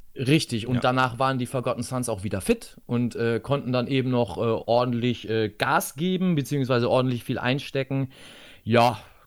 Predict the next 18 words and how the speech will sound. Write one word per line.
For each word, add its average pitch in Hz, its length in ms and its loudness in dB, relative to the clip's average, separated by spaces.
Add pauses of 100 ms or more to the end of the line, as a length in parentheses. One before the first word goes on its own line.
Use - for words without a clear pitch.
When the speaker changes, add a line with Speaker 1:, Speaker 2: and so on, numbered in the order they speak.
Speaker 1:
Geschmackssache. 120 840 0
Also 117 180 -2
Match 135 320 0
war 143 160 0
in 143 80 -2
Ordnung, 135 440 -2
aber 113 480 0 (340)
mir 147 140 4
hätte 175 200 0
das 147 340 -2 (100)
Tag-Team-Match 147 580 -4
von 135 160 -4
The 123 60 0
Revival, 135 540 2
äh, 120 100 -2
Revival 127 560 0
vorher, 127 440 0
ähm, 113 260 -2